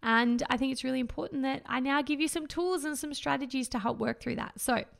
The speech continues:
that's who I'm looking at. <laughs> That's who I'm talking to. So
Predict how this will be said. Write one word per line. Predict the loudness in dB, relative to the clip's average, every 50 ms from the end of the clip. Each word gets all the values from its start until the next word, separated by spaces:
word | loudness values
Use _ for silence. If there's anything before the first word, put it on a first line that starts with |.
| _ _ -20 -20 -20 _ -14 -4
that's | -2 -2 -2 -2 -2
who | -2 0
I'm | 0 0 0
looking | 0 -2 -2 -2 -4
at. | -4 -6 -6 -8 -8 -4 0
<laughs> | 0 0 0 -2 -12 -14 -20 -18 -12 -10 -8
That's | -6 -2 0
who | 2 2 2
I'm | 2 2
talking | 0 0 0 0 -2 -4
to. | -4 -6 -8 -8 -10 -16 -16 -16 -16 -16 -16 -18 -20 -20 -20 -12 0
So | 6 8 8 8 6